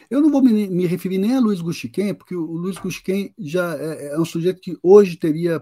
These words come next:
próximo de oitenta anos, mas também é, foi uma liderança importante, política importante, que também morreu. Assim como o Márcio Tomás Bastos, faz uma falta danada hoje, né? E o, o próprio Aécio,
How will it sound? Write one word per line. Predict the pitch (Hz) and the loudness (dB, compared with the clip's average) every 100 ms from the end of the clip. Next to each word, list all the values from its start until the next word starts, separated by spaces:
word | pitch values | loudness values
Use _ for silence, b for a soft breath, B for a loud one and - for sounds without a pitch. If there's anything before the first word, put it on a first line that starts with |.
| _ | _
próximo | - 165 - 160 | -2 -2 0 -2
de | |
oitenta | 151 165 160 | -2 -4 -4
anos, | 156 143 135 113 | 0 0 0 0
mas | 139 143 | 0 0
também | 185 185 254 | 0 2 4
é, | 233 165 | 2 0
foi | 175 | 2
uma | 170 | 2
liderança | 156 156 156 151 | 2 2 0 -2
importante, | - 135 131 156 - | -2 -2 2 0 0
política | - 147 175 170 - | -4 -4 -4 -8 -6
importante, | 151 139 123 - | -4 -2 -2 -4
que | - | -6
também | 170 180 208 | -6 -2 0
morreu. | 180 139 147 - _ B B B B B | 0 0 -2 -8 _ B B B B B
Assim | 143 220 | 0 0
como | 240 226 | 2 4
o | |
Márcio | 196 196 - | 4 0 0
Tomás | 190 185 | 0 0
Bastos, | 139 147 151 - - - - | 2 2 2 -8 -20 -20 -2
faz | 147 143 | 0 2
uma | 151 | -2
falta | - 165 165 160 | -2 -4 -4 -6
danada | 156 147 147 120 | -4 -4 -6 -6
hoje, | 123 127 - _ _ _ _ _ _ _ | -6 -8 -12 _ _ _ _ _ _ _
né? | - 123 160 _ _ B B B B B B | -4 -2 -4 _ _ B B B B B B
E | 226 294 | 8 10
o, | 311 269 | 10 8
o | 175 175 185 | 6 4 0
próprio | 220 247 - 208 | 4 4 8 8
Aécio, | 165 151 156 - 143 127 120 135 | 8 6 4 0 0 0 0 -4